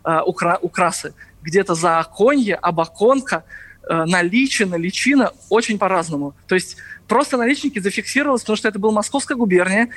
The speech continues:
и здесь писались все книжки, а, и, и, и, собственно, и все. А на самом деле терминов было очень много. Белиндриасы их также называли. А, ну,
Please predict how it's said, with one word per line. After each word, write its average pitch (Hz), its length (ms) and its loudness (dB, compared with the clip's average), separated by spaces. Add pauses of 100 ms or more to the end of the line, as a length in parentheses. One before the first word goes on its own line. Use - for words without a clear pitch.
и 175 60 -2
здесь 170 320 0
писались 233 320 -2
все - 180 -4
книжки, 240 460 0 (320)
а, 147 340 2
и, 170 80 0
и, 190 1000 4
и, 196 40 -2
собственно, 214 380 0
и 220 40 4
все. 202 320 0 (300)
А 170 140 2
на 180 80 0
самом 269 220 2
деле 214 120 0
терминов 208 400 -2
было 190 120 2
очень 196 220 0
много. 175 160 -2
Белиндриасы 196 600 2
их 180 100 -2
также - 240 -6
называли. 151 460 -10 (400)
А, 151 580 0
ну, 233 240 2